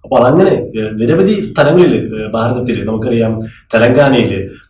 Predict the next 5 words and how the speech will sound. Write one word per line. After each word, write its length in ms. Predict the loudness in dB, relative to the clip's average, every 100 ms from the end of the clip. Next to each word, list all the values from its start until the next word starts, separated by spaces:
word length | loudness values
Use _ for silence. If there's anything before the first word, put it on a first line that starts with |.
| -4
കർണാടകയിൽ, 720 | 0 2 2 2 0 0 -4
അങ്ങനെ 200 | -4 -2
പല, 160 | -2
ആന്ധ്രാപ്രദേശിൽ, 880 | -2 -2 -2 2 2 2 0 0 -2
ഏഹ്, 640 | -6 -8 -16 -20 -20 _